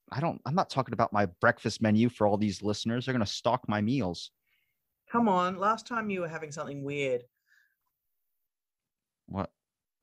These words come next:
Speaker 1: I don't know what's weird. Maybe an egg? I don't know.
Speaker 2: <laughs> Hmm, okay.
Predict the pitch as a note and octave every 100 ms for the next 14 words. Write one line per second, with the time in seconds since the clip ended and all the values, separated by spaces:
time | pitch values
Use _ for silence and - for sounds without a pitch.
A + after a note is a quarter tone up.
0 | - A#2+ D#3 A2+ A2+ G#2+ - A2+ B2 E2+
1 | F#2 - - F#2 A2 A#2+ F#2+ C3 D3 -
2 | - G2 C3 G2 A#2 _ _ - _ -
3 | _ _ - - G#3 - D4 - _ _
4 | A3+ A3 G3+ - - F3+ E3+ _ - E3
5 | _ _ _ _ D3+ D3+ C#3 B2+ - G3
6 | G3 E3 D#3+